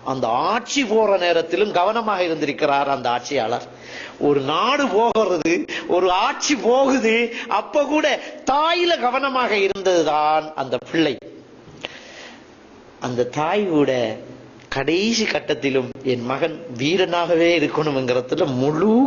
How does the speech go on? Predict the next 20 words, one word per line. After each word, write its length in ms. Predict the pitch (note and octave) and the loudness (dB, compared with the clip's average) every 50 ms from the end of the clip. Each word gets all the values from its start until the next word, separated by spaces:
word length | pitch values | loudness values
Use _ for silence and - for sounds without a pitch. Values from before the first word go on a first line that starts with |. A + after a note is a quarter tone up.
| C4+ - | 2 0
கவனம் 400 | - - A3 G#3 G3+ G3+ G3 - | -2 0 0 0 0 -2 -2 -2
செலுத்தினதுதான் 720 | F3+ D#3+ D#3 B2+ - D3+ C#3 C3+ B2+ A#2+ C3 C3+ C#3 C#3+ D3 - - | -2 -2 -4 -4 -4 -2 0 0 0 0 0 -4 -4 -6 -10 -12 -10
அஸ்மா 360 | C3+ B2+ - - C#3+ C#3+ C3+ C3 | -8 -8 -6 -4 -2 -2 -2 -2
ரலியல்லாஹு 560 | B2 A#2+ A#2 A#2+ A#2+ A#2+ A2+ A#2 A#2+ A#2+ B2 A#2 - | -2 -4 -4 -2 -4 -4 -2 -4 -4 -6 -6 -10 -12
தஆலா. 280 | - B2 B2 A#2 - - - - - - - - - - - - - - - - - - - - - - - - - - - - - - - - - - - - - - - - | -12 -12 -10 -12 -14 -14 -18 -20 -20 -20 -20 -20 -20 -20 -20 -20 -20 -20 -20 -20 -20 -20 -20 -20 -20 -20 -20 -20 -20 -20 -20 -20 -20 -20 -20 -20 -20 -20 -20 -20 -20 -20 -14 -10
அன்புக்குரிய 520 | C3 C#3+ D3+ D#3+ D#3+ D#3+ - C#3+ B2 B2 | -6 -4 -2 -2 -2 -2 -2 0 0 0
இஸ்லாமிய 380 | A2+ - - C#3+ C3+ C3 B2+ A#2 | 0 0 0 -2 -2 -2 -6 -8
சகோதரர்களே, 560 | - B2+ G#2+ A#2 A#2 G#2+ A2 A2 A2 G#2 G#2 - - - - - - - - - - - - - - - - - - - - - - - - - | -6 -6 -4 -4 -6 -4 -4 -6 -6 -6 -8 -12 -20 -20 -20 -20 -18 -18 -16 -14 -12 -12 -10 -10 -12 -12 -14 -16 -18 -20 -20 -20 -20 -16 -6 -6
இப்படிப்பட்ட 960 | F#3 F3+ - - - A#3+ A#3+ G3+ - E3+ D3 - - D3 B2 A#2 A2 A2 B2+ - - - - - - | -4 -4 -4 -4 -4 -2 -2 -2 -2 -4 -4 -2 -4 -2 -2 -2 -4 -6 -8 -12 -16 -20 -20 -12 -2
ஒரு 180 | - C3 B2 B2 | -2 -2 -2 -2
பெற்றோர் 640 | - - - D#3+ D#3+ D#3+ - - F#3+ F#3+ F#3 E3+ D3 C3+ A2+ - - | -6 -2 -2 -2 -2 -2 -2 0 2 2 2 2 0 -2 -4 -6 -2
பிள்ளை 520 | D#3+ E3 F3 F3+ F3+ E3 D3+ C3+ B2 A#2+ - | 0 0 2 4 4 2 2 2 -2 -2 -2
உருவாக 540 | C#3 B2+ C#3 D#3 F3 F3+ F3+ E3 D#3 D3+ D#3+ C#3 | -2 0 2 4 4 4 4 2 2 0 -2 -2
வேண்டும் 360 | C3+ C#3+ C#3 C3+ A#2+ - - - - - - - - - - - - | 0 -2 -2 -2 -6 -10 -10 -12 -16 -20 -20 -20 -20 -20 -20 -14 -8
என்றால் 440 | - C3 C3 B2+ D3 D#3+ E3+ D#3+ C#3 B2 - - - - - - - - - | -6 -4 -2 0 0 0 0 -2 -4 -6 -10 -16 -18 -20 -20 -20 -16 -10 -6
நன்றியுள்ள 720 | C#3 C#3+ D#3+ F3 G3+ A3 A3 B3 A#3+ A#3 G#3+ G3 F3+ F3 D3+ | -4 -4 -2 0 0 2 2 2 2 2 2 2 2 2 0
பிள்ளைகளாக 720 | - - - D#3 E3 E3+ F#3+ D3 C3+ C3+ C3 C3 C3 C#3 C#3 | 0 -2 -2 0 2 2 0 0 0 -2 -2 -2 -2 -4 -6
நாம் 220 | B2+ A#2+ A2+ G#2+ | -6 -6 -8 -6
மாற 280 | A2 A#2 B2 B2+ B2+ A#2 | -4 -4 -2 -2 -2 -2
வேண்டும். 400 | A2 A2+ A2+ A#2 A2+ A#2+ - | -2 -4 -6 -6 -10 -14 -14